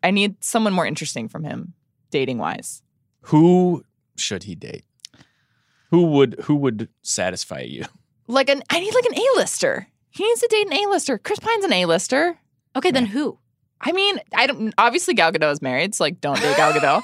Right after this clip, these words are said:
Speaker 3: <laughs>
Speaker 1: But someone like that.
Speaker 3: Okay.
Speaker 2: Have you seen the Gal Gadot gif?
Speaker 3: Yes.
Speaker 1: The
Speaker 3: It
Speaker 1: one that you just sent us?
Speaker 3: She was
Speaker 2: The one I just
Speaker 3: into
Speaker 2: sent.
Speaker 3: it. She was into it.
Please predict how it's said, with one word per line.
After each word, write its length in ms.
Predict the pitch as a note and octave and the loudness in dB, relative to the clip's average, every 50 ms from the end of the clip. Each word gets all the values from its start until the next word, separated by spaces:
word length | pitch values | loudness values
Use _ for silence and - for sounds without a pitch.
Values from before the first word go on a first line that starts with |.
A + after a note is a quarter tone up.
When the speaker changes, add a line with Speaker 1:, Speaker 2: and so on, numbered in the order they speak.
| - - | -4 -10
Speaker 3:
<laughs> 100 | - - | -2 0
Speaker 1:
But 140 | - C5+ C5+ | 2 2 2
someone 360 | - - C5 C5+ C#5+ C#5 B4+ A4+ | 2 2 2 2 2 2 2 2
like 160 | A4 A#4+ A#4+ - G3 C#3 - | 2 2 0 0 -4 -2 -2
that. 340 | - - - _ - - - _ _ _ _ _ _ _ _ G#3 | -2 -4 -6 _ -16 -20 -20 _ _ _ _ _ _ _ _ -10
Speaker 3:
Okay. 260 | A#3+ C#4 - C4 C4+ | -8 -4 -4 -2 2
Speaker 2:
Have 180 | - B2+ C#3 C#3+ | 2 4 4 4
you 120 | D3+ D3+ | 4 4
seen 300 | - - D#3 D3 C#3 C#3 | 4 4 4 4 4 4
the 60 | C3+ | 4
Gal 220 | A#2+ A#2+ A#2 A2 A2 | 4 4 4 4 2
Gadot 320 | G#2 G#2+ G2+ G2+ G2 G2 | 2 -2 -2 -2 -2 -2
gif? 300 | F#2+ F#2+ G#2 A#2+ - - _ _ _ _ _ _ _ _ _ _ _ _ | -2 -4 -4 -4 -6 -12 _ _ _ _ _ _ _ _ _ _ _ _
Speaker 3:
Yes. 340 | A3+ A#3+ B3 G#3+ - - - | 2 4 4 4 2 2 2
Speaker 1:
The 100 | G#3+ F#3+ | 4 4
Speaker 3:
It 40 | G3 | 4
Speaker 1:
one 100 | G3 G3+ | 4 4
that 100 | G#3 F#3 | 2 2
you 120 | - G#3 G3 | 2 2 2
just 180 | E3+ F#3+ - | 2 0 2
sent 200 | - F3 F3 G#3 | 2 2 2 4
us? 340 | C4+ D#4 - G4+ - - - | 4 2 2 2 0 0 4
Speaker 3:
She 160 | - D#4 F4 A4 | 6 6 6 8
was 160 | C5 D#5+ - | 8 8 8
Speaker 2:
The 60 | A2+ | 6
one 100 | A2+ - - | 6 6 6
I 100 | - - - | 6 6 6
just 180 | - - - | 6 6 6
Speaker 3:
into 80 | - - - | 6 6 6
Speaker 2:
sent. 200 | - F#3 - A#4+ - | 6 6 6 4 4
Speaker 3:
it. 60 | - | 4
She 220 | - - G4+ F4 | 4 4 6 6
was 220 | F#4+ A4 A#4 C#4+ C4+ - - D4 - | 6 6 4 4 2 -2 -2 -4 -2
into 760 | B3+ B3+ B3+ C4 C4 C4+ C#4+ D4+ C#4+ - - - C4 A#3 G#3 G3 | 2 2 4 4 4 4 2 2 -2 -4 -6 -2 0 0 0 2
it. 300 | F#3 F3 D3 F3+ F3+ | 0 -2 -2 -4 -8